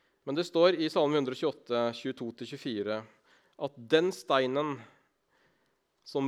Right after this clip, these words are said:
bygningsmennene vraket, er blitt hjørnestein. Dette er Herrens eget verk.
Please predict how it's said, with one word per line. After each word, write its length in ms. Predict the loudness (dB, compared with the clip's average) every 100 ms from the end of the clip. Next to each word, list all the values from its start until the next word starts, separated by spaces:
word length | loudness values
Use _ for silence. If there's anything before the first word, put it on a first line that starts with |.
| 0
bygningsmennene 880 | -2 -2 -4 -4 -6 -6 -4 0 0
vraket, 680 | 0 -2 -4 -14 -16 _ -20 -20 _ _ _ _ _ _ _ _ _ _ _ -10
er 80 | -8
blitt 300 | -8 -14 -10
hjørnestein. 640 | -6 -6 -6 -14 -18 -20 -20 _ _ _ _ _ _ _ _ _ _ _ _ _ _ _ _ _ _
Dette 400 | -2 -2 -2 0
er 140 | 0 2
Herrens 380 | 2 0 -4 0
eget 460 | 2 2 0 -4 -4
verk. 380 | -4 -8 -20